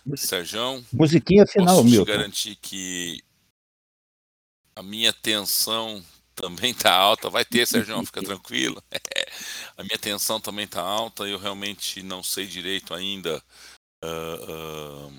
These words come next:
Speaker 2: o que pensar pros outros três jogos. Eu acho que Corinthians tem que ser cem por cento, o Inter mais ou menos, o Grêmio menos do que mais.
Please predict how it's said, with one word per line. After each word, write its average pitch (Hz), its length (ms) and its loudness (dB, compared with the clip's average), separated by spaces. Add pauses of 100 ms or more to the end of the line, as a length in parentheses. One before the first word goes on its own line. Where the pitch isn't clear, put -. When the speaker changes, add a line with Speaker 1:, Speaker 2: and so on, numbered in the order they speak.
(420)
Speaker 2:
o - 60 -20
que - 180 -12
pensar 95 600 0
pros 90 300 -18
outros - 300 -4
três 87 240 0
jogos. 98 640 -6
Eu 95 160 -8
acho 92 200 -2
que - 100 -18
Corinthians 95 580 -8
tem 95 140 -8
que - 100 -8
ser 90 120 -4
cem 92 200 -4
por - 180 -14
cento, 110 480 -6 (840)
o 95 40 -12
Inter 92 600 -2 (500)
mais 92 220 -6
ou 90 80 -12
menos, 104 460 -8
o 92 80 -16
Grêmio 95 380 0
menos 95 460 -2
do 92 100 -12
que - 140 -12
mais. 95 600 -4